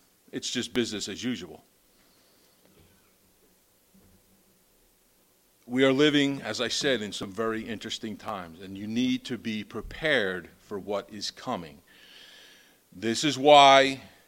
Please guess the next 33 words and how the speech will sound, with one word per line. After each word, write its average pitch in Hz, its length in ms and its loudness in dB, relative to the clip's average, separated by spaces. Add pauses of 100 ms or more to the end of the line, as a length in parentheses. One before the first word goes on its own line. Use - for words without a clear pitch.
(280)
in 98 140 -10
the 107 80 -4
book 120 220 -4
of 123 100 -6
Hebrews, 131 460 2
it's, 113 160 -8
Hebrews, 127 500 -4
it 120 100 -8
speaks - 360 -2
about, 107 400 4 (720)
"Do 151 180 4
not 139 300 2
forsake 127 420 0
the 131 80 -10
fellowship 110 540 -4
of 123 80 -8
the 135 60 -10
saints." - 500 -10 (300)
Why? 123 460 0
So 120 200 -6
that 117 100 0
we 120 140 0
can 135 240 0
encourage 185 600 6
one 104 200 -4
another, 87 320 -12 (1040)
lift 160 320 2
one 165 180 4
another 175 340 6
up, 185 140 6
strengthen 185 480 4
one 131 220 2
another 123 440 2